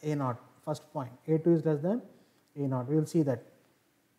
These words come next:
So, if you do modulus of A two, zero point three six eight plus zero point two six four K, what we get is,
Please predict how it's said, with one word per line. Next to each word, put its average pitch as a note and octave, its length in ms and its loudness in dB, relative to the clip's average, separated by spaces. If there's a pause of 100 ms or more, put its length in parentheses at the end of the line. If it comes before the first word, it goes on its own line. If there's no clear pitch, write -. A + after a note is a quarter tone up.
So, A3 300 10
if F#3+ 200 -2
you G3+ 60 4
do G#3+ 160 6
modulus F#3+ 380 4
of G3+ 200 -2
A E3 140 4
two, E3 320 2
zero D#3+ 160 0
point E3 320 -4
three D#3+ 160 -4
six D#3+ 180 -6
eight D#3+ 220 0
plus D#3 160 -2
zero D#3 180 -2
point D#3 280 -6
two D#3 100 -4
six - 220 -12
four C#3+ 180 -8 (100)
K, C3+ 220 -6 (540)
what E3+ 200 2
we F#3 60 4
get E3+ 220 4
is, D#3+ 420 -2